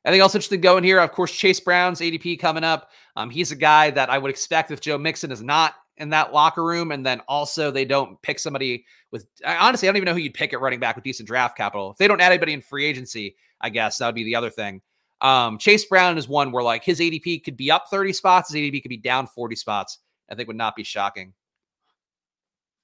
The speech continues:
Marvin Min-, uh, Marvin Jones, Corey Davis, and Allen Robinson were killers that complete the stack, bro. Yes, yeah, that they definitely didn't add a lot of value. Allen Robinson was on one of my, <laughs> one of my best D K Millie Maker teams. Um, so yeah, I'm very familiar with the world of,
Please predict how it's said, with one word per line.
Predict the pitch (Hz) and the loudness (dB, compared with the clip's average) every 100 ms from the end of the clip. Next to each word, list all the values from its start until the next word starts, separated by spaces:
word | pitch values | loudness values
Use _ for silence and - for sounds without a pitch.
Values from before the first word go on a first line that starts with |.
| _ _ _ _ _ - | _ _ _ _ _ 4
Marvin | 170 185 175 | 6 6 4
Min-, | 185 180 | 4 4
uh, | 156 | 4
Marvin | 147 165 151 | 4 4 2
Jones, | 135 156 170 170 156 - - | 0 2 2 0 -4 -10 -6
Corey | 165 160 | -2 0
Davis, | 160 156 151 | 0 0 -2
and | 143 | -2
Allen | 143 139 | 0 2
Robinson | 135 139 139 | 2 2 -2
were | 123 | -12
killers | - 156 147 143 139 | -6 -2 0 -2 -4
that | 131 | -6
complete | - 151 | -6 -8
the | - | -6
stack, | - 131 131 | -2 0 0
bro. | 139 131 | -2 -4
Yes, | 117 104 - - | -2 -4 -6 -8
yeah, | 107 90 | -8 -8
that | 101 110 - _ _ _ | -4 -6 -6 _ _ _
they | 147 | 0
definitely | 160 175 180 | 2 2 0
didn't | 156 | 0
add | 147 | 0
a | |
lot | 135 135 | 2 0
of | 120 | 0
value. | 127 127 127 | 0 0 0
Allen | 139 131 | 0 0
Robinson | 135 135 135 | 0 -2 -6
was | 117 | -6
on | 117 | -6
one | 117 | -6
of | 120 | -6
my, | 123 120 | -6 -6
<laughs> | - | -4
one | 175 | -2
of | |
my | 165 | 0
best | 143 147 - | 0 -2 -2
D | 160 | -8
K | - 156 | -6 -4
Millie | 160 170 | -2 -4
Maker | 143 120 | -4 -8
teams. | 113 110 104 104 _ _ _ - | -10 -10 -10 -14 _ _ _ -8
Um, | 101 101 | -8 -6
so | - | -8
yeah, | 110 110 | -4 -2
I'm | 104 120 | -2 2
very | 156 | 2
familiar | 156 151 151 139 131 | 2 0 2 2 2
with | 117 | -4
the | 123 | -8
world | 107 117 113 104 | -8 -4 -4 -4
of, | 98 | -10